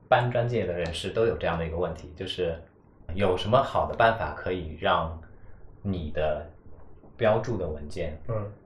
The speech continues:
Speaker 1: 在交付工程师的这样的一个环节里面，让他们能够更加的，怎么说？
Speaker 2: 更加有效地利用，或者更，
Speaker 1: 对，对，对，对，对。
Speaker 2: 更听你的话，
Speaker 1: 对，对，对。
Speaker 2: 更做到，做到更一比一的像素精选。
Speaker 1: 你，你，你有什么建议吗？
Speaker 2: 其实我好像以前，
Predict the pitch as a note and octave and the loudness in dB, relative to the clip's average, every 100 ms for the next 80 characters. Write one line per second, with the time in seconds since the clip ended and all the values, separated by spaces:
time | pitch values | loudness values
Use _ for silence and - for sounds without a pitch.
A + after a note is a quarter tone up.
0 | - - - G2 F2 G#2 - - F#2+ E2+ | -20 -20 0 2 4 4 4 0 -4 -4
1 | E2 - - - G#2 G2 F2 - G2 F2+ | -8 -12 -8 -2 0 -2 -4 -4 -2 -2
2 | F#2 E2+ E2 E2 E2+ D#2+ D#2+ E2+ D#2 D2+ | 0 -2 -2 -4 -4 -4 -2 -4 -4 -6
3 | C2+ - G2 F#2+ F#2 F2+ E2+ F#2 F2 E2 | -8 -8 -8 -6 -4 -4 -2 0 0 0
4 | A2 G2 E2+ F2 E2+ E2 D#2+ E2 D#2 E2+ | -2 -2 0 -2 0 0 -2 -4 -8 -2
5 | E2 - - - - - C3+ C3 B2 - | -2 -2 -10 -20 -10 -2 2 4 4 2
6 | C3 A#2 G2+ G2 G2 - D3 - D#3 B2+ | 0 0 0 -6 -6 2 4 6 6 4
7 | - - - E3 - G3+ F#3 - - - | 2 0 4 6 8 8 8 6 2 0
8 | - - D#3 - C#3 C3+ B2+ C3+ - C#3 | 6 10 12 12 12 12 10 8 6 8
9 | C3+ - D#3+ - - - G#2 G#2 G#2 A2 | 8 10 10 8 2 -2 0 0 2 2
10 | G#2+ A#2+ A#2 G#2+ G#2+ B2 G2 E2+ E2+ G2 | 2 2 2 0 2 4 4 0 -2 -2
11 | F#2 F2+ D#2+ - - - - - - C3 | -2 -4 -6 -8 -14 -20 -20 -20 0 8
12 | D#3+ E3 A2 C3+ B2 - A2+ C3+ | 8 8 6 6 4 4 2 2